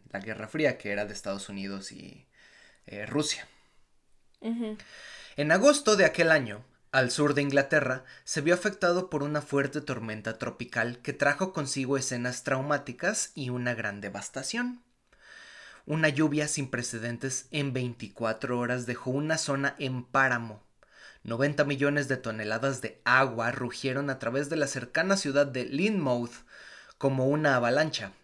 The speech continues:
Speaker 1: arrastrando rocas y rompiendo casas.
Speaker 2: Guau.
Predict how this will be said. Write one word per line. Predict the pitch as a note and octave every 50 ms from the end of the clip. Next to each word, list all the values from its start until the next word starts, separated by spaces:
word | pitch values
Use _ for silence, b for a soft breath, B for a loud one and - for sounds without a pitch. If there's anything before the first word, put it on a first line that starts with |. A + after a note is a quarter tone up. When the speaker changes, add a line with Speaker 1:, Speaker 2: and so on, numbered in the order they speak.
| - -
Speaker 1:
arrastrando | C3+ B2 B2 B2 A#2 - - A#2+ B2 A#2+ A#2 A#2
rocas | A2+ C#3 D3 D3 - C#3 C3+ C3 - -
y | D3 C3
rompiendo | G2+ A2 G#2 G2+ G2 G#2+ G2 G2+ G2+ G2 F#2+ -
casas. | - - - - - - - - - - _ _ _ - -
Speaker 2:
Guau. | C4+ B3 A3 G#3+ G#3+ A3 G#3+ G3